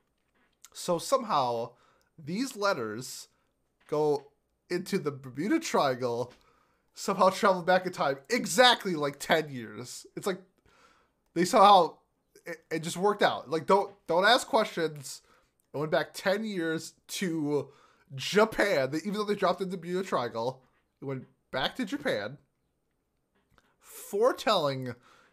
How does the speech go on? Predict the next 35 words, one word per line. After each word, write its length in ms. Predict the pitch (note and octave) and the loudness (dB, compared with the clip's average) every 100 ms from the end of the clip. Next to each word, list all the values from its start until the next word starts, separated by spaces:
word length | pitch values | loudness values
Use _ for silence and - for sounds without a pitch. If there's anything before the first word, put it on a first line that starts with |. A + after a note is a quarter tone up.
| - | -12
the 200 | C#3+ F3 | -2 -2
events 400 | C3 D3 D3 - | 0 0 -2 -2
that 160 | B2+ | -4
were 140 | A2+ A2+ | -4 -6
going 200 | A2 G#2 | -8 -10
to 140 | A#2 | -10
occur. 380 | G#2 - G#3 B2 | -12 -8 -6 -6
So 200 | - B2+ | -8 -8
this 200 | B2 C3 | -8 -10
character 640 | - A3+ A#3+ A3+ A2 G#2+ - _ _ - | -8 -4 -4 -6 -10 -12 -12 _ _ -16
who 80 | C3+ | -16
commits 320 | C#3 A#2 - | -12 -12 -12
suicide 800 | - A3+ B3 - G#2+ G#2 G#2 G2 _ _ _ _ _ _ - | -12 -10 -10 -8 -6 -6 -8 -12 _ _ _ _ _ _ -8
is 180 | D3 B2 | -8 -6
depressed 480 | C3+ - F#3+ F#3 F#3 | -10 -8 -6 -6 -6
because 320 | D3+ C#3 - | -10 -10 -8
his 180 | F3 C#3 | -10 -10
mother 440 | C#3+ G3+ A#3 D#3+ | -6 -4 -2 -4
committed 420 | - A#2 G#2 G2+ | -6 -12 -12 -12
suicide. 600 | - A#2 G2+ - F#2+ F2+ - _ _ _ _ _ _ _ _ | -14 -16 -14 -14 -16 -18 -20 _ _ _ _ _ _ _ _
So 320 | - D#3+ C#3+ | -8 0 0
what 280 | B2+ C3+ D3 | 0 -2 -4
happens 480 | - F3+ F#3+ D#3+ B2+ | -2 -2 -2 -6 -10
in 80 | A2 | -12
the 80 | |
story 720 | G2+ - G#3+ A3+ A#2+ G#2 G2+ F#2 _ _ _ _ _ _ _ _ _ _ _ _ _ _ | -14 -8 -6 -4 -4 -8 -10 -12 _ _ _ _ _ _ _ _ _ _ _ _ _ _
and, 180 | F3 E3 | -2 0
like, 320 | D#3 B2+ A#2 | -2 -6 -2
their 300 | D3+ D#3 G3 | 2 2 0
timeline 840 | A3 B3 A#3+ A#3 A#3+ B3 A#3+ D3 C3+ | -2 -2 -2 -2 -2 -2 -6 -10 -16
before 580 | C#3 - E3 D3+ C#3+ | -18 -6 -2 0 0
they 260 | C3+ C#3 C#3 | -2 -6 -6
send 200 | C3+ D3+ | -6 -10
the 60 | A#2 | -6
letters 340 | B2+ A2+ G#2 | -4 -4 -10